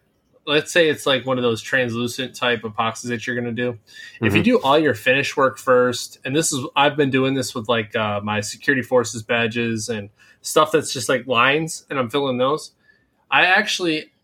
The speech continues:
Speaker 1: am able to f-, do all of my finish, let everything cure, and then pour, and then use a squeegee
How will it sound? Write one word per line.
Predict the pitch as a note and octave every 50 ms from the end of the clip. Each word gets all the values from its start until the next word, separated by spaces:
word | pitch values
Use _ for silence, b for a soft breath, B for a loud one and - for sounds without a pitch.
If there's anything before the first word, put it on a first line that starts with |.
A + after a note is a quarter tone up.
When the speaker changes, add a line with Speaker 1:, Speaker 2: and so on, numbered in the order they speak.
| _ _ _ _ _
Speaker 1:
am | D#3+ D3 C#3+
able | D3 D3+ D3 C3
to | - A#2
f-, | G#2 - - _ -
do | D#3 E3+ G3
all | F#3+ F3+ F#3 F#3
of | E3
my | D3 C3+
finish, | - - D#3 D3 C#3+ C3 - -
let | C#3+ C#3+
everything | D#3 D#3 D#3+ D3 - D#3+ C#3 -
cure, | - - C#3 C3 B2 A#2+ A#2 A2+
and | - - B2+ B2
then | B2 A#2+ A#2 A2 -
pour, | - D#3 D#3 D#3+ E3 F3 F3+ F3+ -
and | - C#3+ C3
then | C3 C3+
use | C#3+ C3 B2+
a | A2
squeegee | - - - - - D#3+ E3 D#3+ C3+ A#2 B2 A2+ G#2+ G#2 G#2+